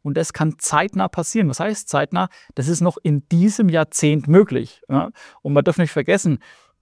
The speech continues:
wir haben heute, Felix, keine dreitausend U-S-Dollar in, in der Feinunze je, äh, im Dollar.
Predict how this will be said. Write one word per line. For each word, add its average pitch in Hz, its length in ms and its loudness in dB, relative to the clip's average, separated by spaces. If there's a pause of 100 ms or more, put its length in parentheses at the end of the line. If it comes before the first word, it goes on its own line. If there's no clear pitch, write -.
(200)
wir - 240 0
haben 190 160 4
heute, 139 380 2
Felix, 135 400 -4
keine 139 420 -2
dreitausend 135 640 0
U-S-Dollar 139 500 -2
in, 135 420 0
in 139 220 -4
der 127 420 -4
Feinunze 143 520 -2
je, 123 300 -4 (100)
äh, 143 220 -4
im 131 200 -2
Dollar. 175 400 6